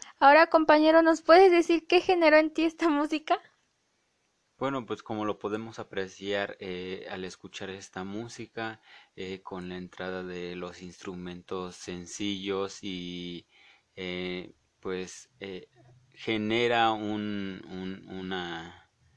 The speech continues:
Speaker 2: un tipo de ánimo diferente, ya que, este, eh, los mismos sonidos conjuntos, este, nos hacen, nos levantan el ánimo, nos hacen ser positivos.
Speaker 1: Muy bien, muy interesante tu opinión.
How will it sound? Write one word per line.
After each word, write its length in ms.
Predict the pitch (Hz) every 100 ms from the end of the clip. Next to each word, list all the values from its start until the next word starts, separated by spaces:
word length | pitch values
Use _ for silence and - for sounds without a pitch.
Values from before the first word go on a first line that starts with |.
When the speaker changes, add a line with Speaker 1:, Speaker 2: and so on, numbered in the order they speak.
| _ _ _ _ _ _ _
Speaker 2:
un 300 | 107 104 92
tipo 420 | 101 95 - 95
de 80 | 92
ánimo 640 | 90 92 92 92 92 87
diferente, 880 | 87 87 - 87 90 107 113 117 113
ya 160 | 98 92
que, 460 | - 95 - 90
este, 680 | 87 - - 90 87 90 87 _ _ _ _ _
eh, 180 | - 95
los 300 | 92 92 87
mismos 400 | 90 90 95 92
sonidos 460 | - 90 90 92 -
conjuntos, 800 | 90 90 - 92 90 - 92 90
este, 260 | 87 -
nos 300 | 87 90 -
hacen, 480 | 90 90 92 90 85 _ _ _ _ _ _
nos 440 | 104 104 98 -
levantan 640 | 101 92 95 98 101 95 92
el 180 | 90 92
ánimo, 440 | 95 98 107 113
nos 320 | 104 98 -
hacen 300 | 95 - 92
ser 220 | - 95
positivos. 680 | - 95 90 90 - 90 - _ _ _ _ _ _ _ _ _ _ _ _ _ _ _ _ -
Speaker 1:
Muy 220 | 285 294
bien, 320 | 277 294 320
muy 180 | 330 349
interesante 640 | 392 381 269 277 285 285 294
tu 100 | 240
opinión. 520 | - 262 302 330